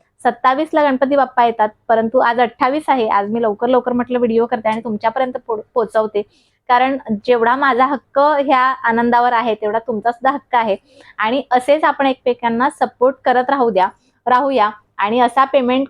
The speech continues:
घेत राहूया. बघा किती पेमेंट आलेला आहे, तेच तुम्हाला सांगू शकत नाही मी, कारण YouTube-वर आपला आलेला पेमेंट सांगितला जात नाही, पण, अ,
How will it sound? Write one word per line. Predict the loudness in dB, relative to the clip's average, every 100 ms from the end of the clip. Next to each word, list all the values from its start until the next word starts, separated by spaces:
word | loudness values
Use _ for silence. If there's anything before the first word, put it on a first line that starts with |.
| 0
घेत | 2 2 2
राहूया. | 0 0 0
बघा | 0 0 -2
किती | -2 -6 -2
पेमेंट | -2 0 0
आलेला | 0 0 0
आहे, | 2
तेच | 2 0
तुम्हाला | 0 2 2
सांगू | 0 0 0
शकत | 0 -4 -2
नाही | -2 0
मी, | -2 -2 -6 _ _ -2
कारण | 0 2
YouTube-वर | 2 2 0 0 0
आपला | 0 2 0
आलेला | 2 0
पेमेंट | 0 -2 -4 -4
सांगितला | -4 -2 -2 0 0
जात | 0 -2
नाही, | -4 -4 -6 _ _ _ -2
पण, | 0 2
अ, | 2 2